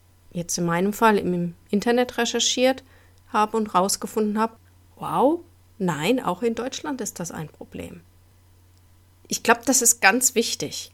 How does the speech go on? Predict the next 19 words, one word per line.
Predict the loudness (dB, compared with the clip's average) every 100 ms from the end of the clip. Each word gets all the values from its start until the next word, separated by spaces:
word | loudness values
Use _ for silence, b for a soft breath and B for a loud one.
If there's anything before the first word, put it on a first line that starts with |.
| _
Unabhängig | 2 4 4 6 6 4
davon, | -2 2 4 6 4 2 -2 -12 -10
ob | -8 2
jetzt | 2 4 0 -2 -2
ein | 0
neues | 4 4 2 2
Jahr | 4 6 4
ist | 4
und | 2
wir | 0
gute | 0 -4 -4
Vorsätze | 0 0 0 -4 -4 -2
haben, | 0 0 -2 -4 -16 _ _ _ _ _ -20 _ _ _ _
so | -2 2
ab | 2
und | 2
zu | 2
mal | 6 8
lüften | 6 4 2 2 2